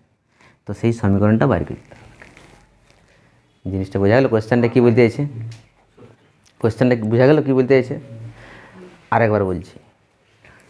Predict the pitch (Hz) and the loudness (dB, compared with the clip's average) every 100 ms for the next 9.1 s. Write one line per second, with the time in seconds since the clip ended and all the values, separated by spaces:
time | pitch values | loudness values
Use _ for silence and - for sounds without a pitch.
0 | _ - - - 101 - - 110 - 107 | _ -20 -20 -4 -4 -2 -4 -4 -2 -2
1 | 110 113 113 117 117 - - - 113 110 | 0 0 -2 -4 -10 -18 -20 -2 0 0
2 | 117 120 117 120 110 113 101 104 113 104 | -2 0 2 0 2 0 -2 2 2 2
3 | 113 110 - 101 101 117 110 110 120 113 | -2 -2 -2 -2 -2 -4 -4 -6 -10 -12
4 | - _ - - 107 110 117 - - _ | -18 _ -20 -4 0 2 2 -2 -8 _
5 | _ - 131 165 156 113 95 - - 117 | _ -4 0 2 0 -4 -8 -12 -6 -2
6 | 131 135 120 117 110 95 95 - - - | -2 0 2 2 2 -4 -6 -14 -20 -20
7 | _ _ _ - - - 104 107 104 98 | _ _ _ -20 -20 -6 -2 0 0 -2
8 | 101 101 - 160 120 95 107 - 107 - | -2 -4 -4 -4 -4 -6 -6 -8 -10 -14